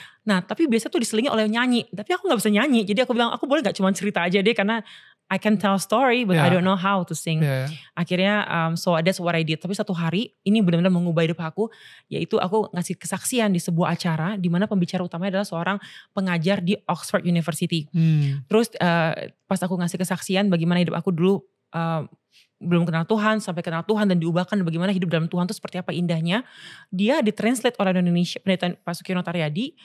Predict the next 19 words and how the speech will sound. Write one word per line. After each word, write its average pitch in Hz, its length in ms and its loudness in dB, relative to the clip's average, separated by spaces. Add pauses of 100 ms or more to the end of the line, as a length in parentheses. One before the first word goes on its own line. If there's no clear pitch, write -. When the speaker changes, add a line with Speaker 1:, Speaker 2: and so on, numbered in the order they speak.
(380)
Speaker 1:
uh, 190 160 4
pendeta 180 420 0
itu 170 220 -2 (160)
translate 208 320 0
ke - 20 2
dia 208 220 4
bahas 170 240 0
apa - 160 -6
yang 196 160 4
aku 185 80 -4
ngomongin. 170 640 -2
Tiba-tiba 202 320 0
pas 330 160 -6
aku - 80 -2
duduk 202 240 0
kembali, 175 400 0 (340)
dikasih - 320 -6
selembar 247 320 -2
kertas. - 560 -10